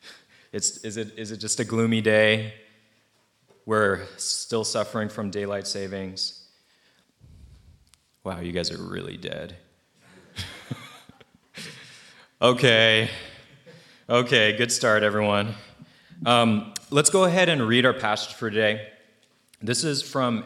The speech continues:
Exodus chapter twenty, and I'm just gonna read a few verses. Um, Exodus chapter twenty,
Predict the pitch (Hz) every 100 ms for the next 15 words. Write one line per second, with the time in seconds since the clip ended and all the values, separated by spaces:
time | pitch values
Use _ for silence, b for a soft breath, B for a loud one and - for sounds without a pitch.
0 | - 127 - 160 165 165 - - 120 120
1 | 123 - 98 101 117 - - b b b
2 | b b 104 104 101 - 117 117 127 117
3 | 110 101 - 131 110 101 - 87 82 -
4 | - B B B - 95 95 - 135 143
5 | - - 123 127 - 107 101 101 101